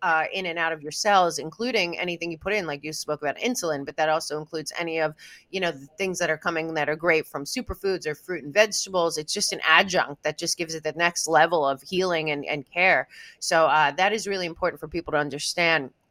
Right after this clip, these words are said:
I, I not that long ago was involved in a, uh, hydroponic feed, uh, company for horses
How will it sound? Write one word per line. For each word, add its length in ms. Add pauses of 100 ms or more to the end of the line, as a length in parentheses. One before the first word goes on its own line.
I, 280
I 40
not 220
that 160
long 240
ago 220
was 100
involved 400
in 220 (340)
a, 220
uh, 420
hydroponic 800
feed, 480
uh, 400
company 640
for 640
horses 640